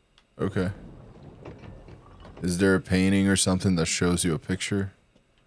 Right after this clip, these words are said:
Where these individuals would go? Yeah, we have to take a, a, a,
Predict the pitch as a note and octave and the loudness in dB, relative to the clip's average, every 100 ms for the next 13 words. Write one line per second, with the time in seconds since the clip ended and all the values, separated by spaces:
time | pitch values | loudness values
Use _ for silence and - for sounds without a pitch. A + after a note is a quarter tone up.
0 | _ _ _ _ _ _ F2 F2+ F2+ F2+ | _ _ _ _ _ _ -4 -2 0 0
1 | F2 E2+ F#2 F2+ F2+ E2+ F2+ F2 E2 - | 0 0 0 0 0 0 0 -2 -2 -6
2 | - _ _ _ _ _ _ _ _ _ | -8 _ _ _ _ _ _ _ _ _
3 | _ _ _ _ _ _ - F2 F2 F2+ | _ _ _ _ _ _ -16 -12 -6 -2
4 | F2+ F2 E2+ _ _ _ _ - - - | -2 -4 -8 _ _ _ _ -20 -20 -18
5 | - - - - - - - - - - | -20 -20 -20 -20 -20 -20 -18 -18 -16 -18
6 | - - - - - - - - - _ | -18 -20 -20 -20 -20 -20 -20 -20 -20 _
7 | _ _ _ _ _ _ _ _ _ _ | _ _ _ _ _ _ _ _ _ _
8 | _ _ _ _ _ _ _ _ _ _ | _ _ _ _ _ _ _ _ _ _
9 | - - C#2 D#2+ D#2+ C2 - C2 - C#2 | -10 -4 0 0 0 -2 -6 -8 -6 -4
10 | C#2+ C2+ A1+ - _ _ D2 D#2+ - C#2+ | -2 -2 -4 -8 _ _ -6 -6 -4 -4